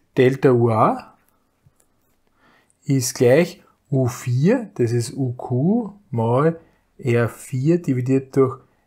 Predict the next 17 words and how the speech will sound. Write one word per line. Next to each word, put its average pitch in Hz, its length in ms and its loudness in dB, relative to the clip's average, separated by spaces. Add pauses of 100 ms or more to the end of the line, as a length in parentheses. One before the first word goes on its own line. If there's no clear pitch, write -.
(120)
R 117 220 -2
drei 113 420 -2
plus 117 480 -4
R 101 160 -4
vier, 127 520 -4 (460)
minus 151 600 4
U 131 160 0
zwei, 113 500 -2
das 131 200 -2
ist 123 120 -6
U 131 180 -2
Q 165 520 -2
mal 170 520 4 (440)
R 113 240 -2
zwei 117 720 -2 (480)
dividiert 127 500 -2
durch 165 220 0